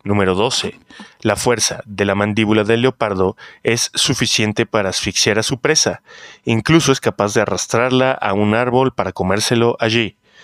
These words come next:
Curiosidad número trece. A pesar de ser carnívoros, los leopardos complementan su dieta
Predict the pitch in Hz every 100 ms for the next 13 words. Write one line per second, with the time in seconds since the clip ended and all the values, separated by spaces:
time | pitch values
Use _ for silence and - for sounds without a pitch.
0 | - - - _ - 117 110 107 104 101
1 | 98 98 123 147 - 90 - - - -
2 | - 110 104 - 110 95 - - 101 -
3 | 92 - 117 151 110 101 101 - - -
4 | - 113 107 131 - 135 107 104 117 -
5 | 110 113 117 113 104 104 - 135 127 117
6 | - 90